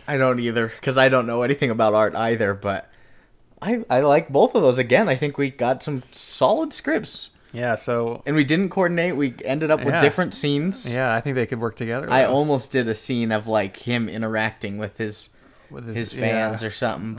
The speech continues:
Speaker 1: but
Speaker 2: the new fan.
Speaker 1: Uh-huh.
Speaker 2: Yeah. Newfangled fan. But that
Speaker 1: Fangled?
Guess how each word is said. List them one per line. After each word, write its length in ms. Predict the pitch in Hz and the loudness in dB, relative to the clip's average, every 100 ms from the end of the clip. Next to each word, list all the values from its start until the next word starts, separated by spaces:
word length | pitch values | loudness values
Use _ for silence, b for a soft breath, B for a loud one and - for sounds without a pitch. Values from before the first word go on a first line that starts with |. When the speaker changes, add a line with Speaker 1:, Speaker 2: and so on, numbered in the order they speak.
| - | -8
Speaker 1:
but 120 | - | -4
Speaker 2:
the 100 | 113 | -4
new 180 | 113 113 | -2 -4
fan. 480 | - 110 110 110 110 | -4 -6 -6 -8 -6
Speaker 1:
Uh-huh. 400 | 110 104 107 127 | -6 -4 -6 -8
Speaker 2:
Yeah. 300 | - 107 104 107 _ _ _ _ _ _ | -10 -12 -10 -14 _ _ _ _ _ _
Newfangled 560 | 117 110 117 110 110 104 | -12 -8 -6 -6 -8 -10
fan. 380 | - - 117 123 _ b b b b - | -18 -18 -18 -18 _ b b b b -12
But 140 | 123 | 0
that 260 | 156 165 - | 2 2 0
Speaker 1:
Fangled? 500 | 98 104 113 131 | -10 -8 -6 -6